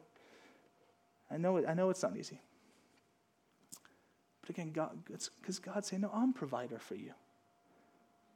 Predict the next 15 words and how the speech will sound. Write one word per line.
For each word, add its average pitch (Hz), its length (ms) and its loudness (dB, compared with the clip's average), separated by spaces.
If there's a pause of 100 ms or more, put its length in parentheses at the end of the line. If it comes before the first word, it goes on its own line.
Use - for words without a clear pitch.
(200)
I, 170 100 0 (260)
you, 208 380 2
you're 226 180 4
this 233 220 4
unto 214 300 8
me. 220 160 8
We're 185 200 8
together 202 440 6 (120)
in 139 140 0
this, - 260 -4 (640)
okay? 190 220 2 (1040)
Like, - 120 -12
I'm, 202 300 2
I'm 214 280 4
present." 139 400 -4